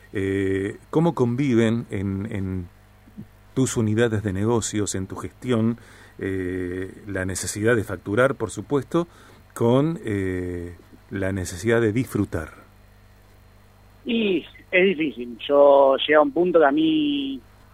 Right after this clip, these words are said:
Speaker 2: obviamente, siempre uno dice la gastronomía es esclavizante y es estresante. Yo creo que es como muchas de las profesiones, que si no te apasiona, no lo, no, no lo aconsejo.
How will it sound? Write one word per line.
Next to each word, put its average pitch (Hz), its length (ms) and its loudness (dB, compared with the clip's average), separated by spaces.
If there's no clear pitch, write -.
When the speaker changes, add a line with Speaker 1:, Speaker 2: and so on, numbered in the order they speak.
Speaker 2:
obviamente, 147 540 4
siempre 139 240 -2
uno 143 160 0
dice 147 180 -2
la 135 100 2
gastronomía 139 840 4
es 127 160 0
esclavizante 170 720 0
y 139 100 2
es 127 100 4
estresante. 175 560 -2
Yo 139 140 -4
creo 139 180 4
que 135 80 2
es - 60 -4
como 127 280 -2
muchas 143 260 2
de - 20 4
las 113 100 -2
profesiones, 123 500 -2
que 107 100 -10
si - 120 -12
no 131 120 -2
te 127 100 2
apasiona, 123 640 4
no 131 240 -2
lo, 113 440 -2
no, 123 200 2
no 131 160 6
lo 139 80 8
aconsejo. 131 560 4